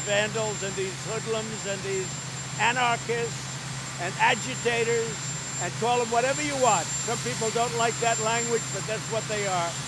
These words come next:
They're bad people. They don't love our country, and they're not taking down our monuments. I just want to make that clear. We'll have an executive order very shortly, and all it's really going to do is reinforce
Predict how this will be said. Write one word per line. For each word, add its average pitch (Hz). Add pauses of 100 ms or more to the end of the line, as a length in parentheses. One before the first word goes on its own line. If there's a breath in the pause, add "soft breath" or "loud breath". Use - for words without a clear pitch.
(580)
They're 190
bad 240 (160)
people. 208
They 185
don't 220
love 220
our 208
country, - (560)
and 190
they're 202
not 226
taking 214
down 214
our 202
monuments. 180
I 180
just 202
want 208
to 196
make 196
that 196
clear. 208 (240)
We'll 185
have 226
an 214
executive 214
order 220
very 220
shortly, 226 (480)
and 202
all 254
it's 190
really 240
going 240
to 233
do 247 (120)
is 214 (160)
reinforce 233